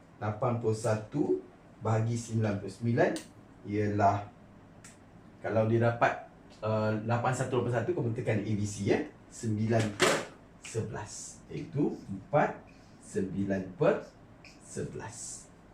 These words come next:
Tetapi dia nak dalam pecahan tak wajar kerana ditulis sebagai, eh,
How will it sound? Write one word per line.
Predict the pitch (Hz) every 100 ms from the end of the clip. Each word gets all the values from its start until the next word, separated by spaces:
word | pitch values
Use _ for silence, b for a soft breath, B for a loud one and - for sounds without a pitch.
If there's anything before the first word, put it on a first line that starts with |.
| - - - - - - - - - - - - - - - - -
Tetapi | 147 143 - 175 175 233 302 302 - - - - - 127
dia | 123 175 165
nak | 196 180 135
dalam | 135 151
pecahan | 143 143 160 190 - -
tak | -
wajar | 127 127 117 117 117
kerana | - 131 147
ditulis | 180 151 143 160 -
sebagai, | 117 117 117 190 - - - - - - - - - -
eh, | 104 110 110 113